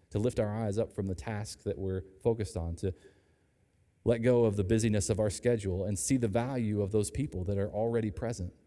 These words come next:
to see them worthy of the message that we're carrying and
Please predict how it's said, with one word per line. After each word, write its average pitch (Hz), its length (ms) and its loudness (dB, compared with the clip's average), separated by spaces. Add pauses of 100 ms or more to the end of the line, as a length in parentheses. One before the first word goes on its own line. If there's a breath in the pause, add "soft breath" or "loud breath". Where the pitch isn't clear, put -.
(440)
to - 60 -18
see - 180 0
them 117 160 2
worthy 120 440 2
of 98 80 0
the 98 80 -2
message 113 340 -2
that 101 160 -2
we're 101 80 -6
carrying 104 540 -8 (100)
and 101 180 -4